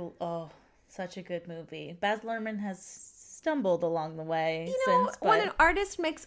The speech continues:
Speaker 2: art, it's not for everyone all the
Speaker 1: Mm.
Speaker 2: time.
Speaker 1: <laughs> Elvis, yeah.
Speaker 2: Uh, but, and then in terms of television, it was just pure Sex and the City for me.
Speaker 1: Oh.
Speaker 2: All the time.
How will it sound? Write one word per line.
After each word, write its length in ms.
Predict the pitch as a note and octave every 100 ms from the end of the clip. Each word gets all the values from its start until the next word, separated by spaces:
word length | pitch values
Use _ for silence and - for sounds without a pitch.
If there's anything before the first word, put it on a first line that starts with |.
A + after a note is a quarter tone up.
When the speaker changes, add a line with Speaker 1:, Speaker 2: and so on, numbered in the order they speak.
| -
Speaker 2:
art, 300 | C#4 E4 - _ - - _ -
it's 160 | -
not 160 | A4+ A4+
for 120 | G4+
everyone 600 | F#4 F4+ A#3 D3 - - -
all 80 | A#3
the 80 |
Speaker 1:
Mm. 40 | F4+
Speaker 2:
time. 420 | - - - G#3+ - _ -
Speaker 1:
<laughs> 460 | - - A3 - -
Elvis, 640 | B3+ G#3 F3 E3+ - - F#3
yeah. 200 | D#3+ - - - - - -
Speaker 2:
Uh, 80 | A#3
but, 320 | B3+ A#3+ A#3 - _ _ -
and 100 | A#3
then 220 | A#3+ A3+ - -
in 100 | A3+
terms 280 | A3 B3+ B3
of 100 | G#3+
television, 720 | - G#3 G3+ A3 A#3+ B3+ B3+ - _ G3
it 120 | G3+
was 180 | A3 G#3+
just 400 | G#3+ G3+ - - -
pure 320 | - G#3 G3+
Sex 320 | G3+ F#3+ F#3+
and 80 | F#3+
the 60 | F#3
City 320 | F3+ F#3 G3+
for 160 | - F#3
me. 380 | F3 - F#3+ -
Speaker 1:
Oh. 220 | D#3+ C3+ - - -
Speaker 2:
All 100 | F#3
the 40 | F#3
time. 340 | - - F#3